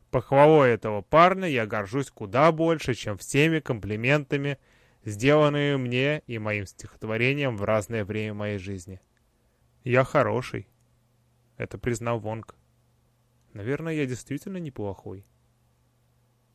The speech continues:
Я хотел бы дружить с Вонгом, но, к сожалению, не получилось. Ведь мне пришлось покинуть Олд Бургунди, господа.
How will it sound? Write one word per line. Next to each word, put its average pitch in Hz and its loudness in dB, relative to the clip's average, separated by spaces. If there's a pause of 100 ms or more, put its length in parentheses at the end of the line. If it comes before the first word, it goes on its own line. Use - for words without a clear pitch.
(220)
Я 190 2
хотел 190 -2
бы 185 -2
дружить 160 -4
с - -16
Вонгом, 143 -6 (840)
но, 151 0
к - -6
сожалению, 170 -2 (240)
не 113 -8
получилось. 127 -10 (520)
Ведь 135 -4
мне 170 4
пришлось 180 4
покинуть 143 2 (100)
Олд 110 0
Бургунди, 101 -4 (160)
господа. 101 -10